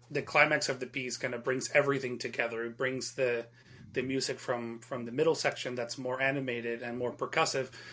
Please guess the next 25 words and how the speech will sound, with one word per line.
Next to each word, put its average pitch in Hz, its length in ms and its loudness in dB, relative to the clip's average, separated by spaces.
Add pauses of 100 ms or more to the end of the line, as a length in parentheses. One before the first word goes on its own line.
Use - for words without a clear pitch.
(180)
together 135 540 4
with 127 260 0
the 131 80 -4
barcarolle 120 1200 0
and 117 240 -8
the, 120 260 -2 (100)
and 120 180 -8
the, 120 120 -4
the 117 140 -6
falling 113 640 -2 (580)
melody 123 340 -2
from 120 180 -8
the 110 80 -8
beginning. 113 380 -6
So 120 200 -2
it's 107 140 -6
this 123 140 -6
kind 117 220 -4
of 110 140 -12
coming 117 280 -8
together 113 560 -4
of - 380 -14
all 131 240 8
of 117 100 0
the, 127 140 -12